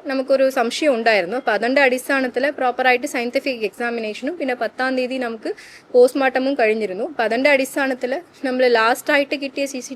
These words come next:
ടി വികളും ബാക്കി തെളിവുകളും നമ്മൾ കളക്ട് ചെയ്തിട്ട് കുട്ടീന്റെ ഒരു ഫ്രണ്ട് ആയിരുന്ന ഒരാളെ നമ്മൾ അക്യൂസ്ഡ് ആയിട്ട്,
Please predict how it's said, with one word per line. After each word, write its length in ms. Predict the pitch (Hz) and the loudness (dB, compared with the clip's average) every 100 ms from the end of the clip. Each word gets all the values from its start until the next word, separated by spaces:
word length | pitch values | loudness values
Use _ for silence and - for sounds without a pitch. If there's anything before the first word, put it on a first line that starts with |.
| 262 | -8
ടി 80 | |
വികളും 300 | 247 233 320 | -6 -6 -4
ബാക്കി 260 | 311 240 254 | -2 -2 -2
തെളിവുകളും 500 | 277 247 254 269 269 | 0 2 2 0 0
നമ്മൾ 220 | 254 240 240 | -2 -2 -2
കളക്ട് 240 | 226 226 | -2 -2
ചെയ്തിട്ട് 440 | - 240 214 - 392 - - - | -4 -4 -4 -8 -10 -10 -20 -10
കുട്ടീന്റെ 420 | 269 254 285 285 285 | -8 -2 0 4 4
ഒരു 260 | 277 262 | 6 4
ഫ്രണ്ട് 320 | 247 247 240 | 2 -2 2
ആയിരുന്ന 380 | 262 240 226 233 | 2 4 2 -2
ഒരാളെ 380 | 330 254 220 220 | -4 -2 -2 -2
നമ്മൾ 320 | 247 226 254 - - | -2 -2 -2 -2 -10
അക്യൂസ്ഡ് 400 | 214 - 277 - | -10 -4 -4 0
ആയിട്ട്, 320 | 254 220 339 | 0 0 -4